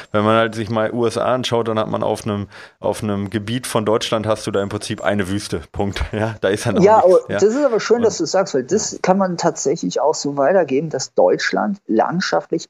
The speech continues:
Speaker 2: wahnsinnig schön ist. Und das vergessen wir, glaub ich, ganz oft alle, weil, äh, ich bin ja auch davon nicht gefeit. Also es zieht einen ja manchmal auch in die Ferne, weil man denkt so, "Oh, Kanada ist aber das Nonplusultra." Ähm,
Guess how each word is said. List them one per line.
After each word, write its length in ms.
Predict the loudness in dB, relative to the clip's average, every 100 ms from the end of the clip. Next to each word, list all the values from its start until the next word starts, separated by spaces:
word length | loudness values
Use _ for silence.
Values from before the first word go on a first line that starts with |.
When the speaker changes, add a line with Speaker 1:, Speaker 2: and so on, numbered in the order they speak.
| -6
Speaker 2:
wahnsinnig 840 | 0 2 2 0 0 -2 -2 -2
schön 320 | 0 0 2
ist. 320 | 0 -4 -6 -8
Und 160 | -4 -4
das 340 | -4 -6 -8
vergessen 460 | -6 0 0 2 0
wir, 100 | 0
glaub 280 | 2 0 0
ich, 120 | 0
ganz 260 | -2 -2 -2
oft 280 | -2 -2 -2
alle, 380 | 2 2 0 -4 _ _ _
weil, 880 | -2 2 2 2 2 0 2 2 0
äh, 40 | -4
ich 120 | -6
bin 100 | 2
ja 100 | 4
auch 180 | 4 2
davon 360 | 0 2 -2
nicht 140 | -2 -6
gefeit. 480 | -6 0 0 0 -2
Also 320 | -4 -4 -4 -10
es 160 | -18 -14
zieht 300 | -8 -6 -4
einen 140 | -4
ja 100 | -4
manchmal 440 | -4 -6 -4 -2 0
auch 180 | -2
in 80 | -2
die 60 | -6
Ferne, 500 | -4 -2 0 0 0
weil 120 | 0
man 120 | 0
denkt 180 | 0 0
so, 160 | -2 -2
"Oh, 140 | -4 -6
Kanada 560 | -8 -2 -2 0 0 0
ist 220 | -2 -2
aber 160 | -2 -2
das 200 | -2 -2
Nonplusultra." 1040 | -2 -2 -2 -2 -2 -2 -2 -2 -2 -2 _ _ _ _ _ 0
Ähm, 640 | 4 6 6 4 0 -4